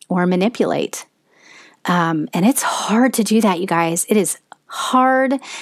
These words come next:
and it is painful, but it is so important. So, how do you know if you are gaslighting others? How do you become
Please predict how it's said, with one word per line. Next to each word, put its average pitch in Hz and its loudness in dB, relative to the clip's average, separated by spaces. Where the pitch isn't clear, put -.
and 190 2
it 180 4
is 165 -2
painful, 196 0
but 190 2
it 185 2
is 180 0
so 208 2
important. - -2
So, - -2
how 254 2
do 285 2
you 277 4
know 151 0
if - -2
you 180 4
are 165 2
gaslighting 165 0
others? - -4
How 254 2
do 294 4
you 262 2
become 170 -2